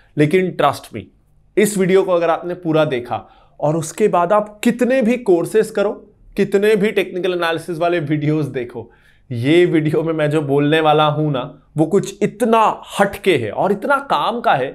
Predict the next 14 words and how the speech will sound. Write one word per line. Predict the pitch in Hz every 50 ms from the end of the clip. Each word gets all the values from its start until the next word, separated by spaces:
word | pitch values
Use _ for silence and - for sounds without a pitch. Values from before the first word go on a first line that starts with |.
| - _ _ _ _ _
कि | - - 226
आप | 214 - - -
कितने | - 151 156 160 165 196 202
भी | 202 202
वीडियोज़ | 180 170 165 156 160 165 151 135
आगे | 127 123 123 135 139
देखो, | 131 135 131 - - 127 123 - - _ _ _ _ -
ये | 127 135 151 165 170
वीडियो | 156 156 151 151 139 139 151 156 - - -
आपको | 127 131 131 - - 165 143
बार | 117 120 120 127 139 139 135
बार, | 127 120 110 107 101 104 - _ _ _ _ -
बार | 110 113 120 131 143 135
बार | 123 123 113 107 92 - -